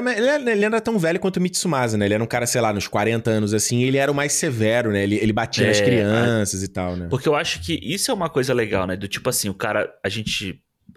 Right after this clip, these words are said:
Speaker 2: aumentar a idade dele, E do tipo assim, ser um cara que tá chegando. Ele não tá no final da vida, ele não tá pra morrer. Mas, tipo assim, ele já é, tá muito velho. E esse milagre, essa coisa que ele tá esperando, nunca chegou. Então você
Speaker 1: Nunca
Speaker 2: começa a
Speaker 1: chegou.
Speaker 2: colocar essa ideia de, tipo,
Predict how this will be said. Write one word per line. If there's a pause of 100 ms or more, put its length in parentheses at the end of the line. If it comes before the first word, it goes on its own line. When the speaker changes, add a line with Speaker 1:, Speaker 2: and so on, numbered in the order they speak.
(140)
Speaker 2:
aumentar
a
idade
dele, (480)
E
do
tipo
assim,
ser
um
cara
que
tá
chegando.
Ele
não
tá
no
final
da
vida,
ele
não
tá
pra
morrer. (440)
Mas,
tipo
assim,
ele
já
é,
tá
muito
velho. (420)
E
esse
milagre,
essa
coisa
que
ele
tá
esperando,
nunca
chegou. (260)
Então
você
Speaker 1:
Nunca
Speaker 2:
começa
a
Speaker 1:
chegou.
Speaker 2:
colocar
essa
ideia
de,
tipo,